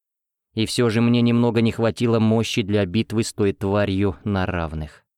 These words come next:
Перед вторым раундом придется постараться. Кольца, окружавшие дар,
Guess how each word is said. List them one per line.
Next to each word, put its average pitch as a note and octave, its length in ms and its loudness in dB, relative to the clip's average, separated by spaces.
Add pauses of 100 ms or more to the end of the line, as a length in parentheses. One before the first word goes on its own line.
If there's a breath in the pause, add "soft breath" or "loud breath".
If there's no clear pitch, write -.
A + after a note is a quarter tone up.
(600)
Перед C#3+ 280 0
вторым D#3+ 460 0
раундом D3+ 500 2
придется G#2+ 500 0
постараться. A2+ 800 -4 (360)
Кольца, A#2 420 0
окружавшие G#2 680 0
дар, F#2+ 360 0